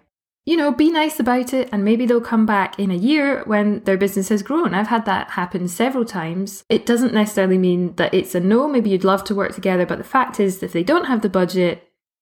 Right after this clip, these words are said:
they can't afford your fee, and you can't do the work together right now. However, requests for free work are, of course, a big red flag.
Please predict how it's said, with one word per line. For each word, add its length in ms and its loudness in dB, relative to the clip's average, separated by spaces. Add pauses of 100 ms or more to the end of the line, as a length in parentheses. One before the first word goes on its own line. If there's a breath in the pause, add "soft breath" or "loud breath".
they 100 -4
can't 240 -2
afford 460 0 (120)
your 200 -4
fee, 440 0 (360 loud breath)
and 280 2
you 40 -2
can't 280 -2
do 100 0
the 80 -2
work 420 -6
together 500 -6
right 300 -4
now. 340 -10 (320)
However, 680 0
requests 440 0
for 100 4
free 320 2
work 280 0
are, 160 4
of 200 -2
course, 520 -2
a 80 -4
big 240 -4
red 220 -6
flag. 480 -10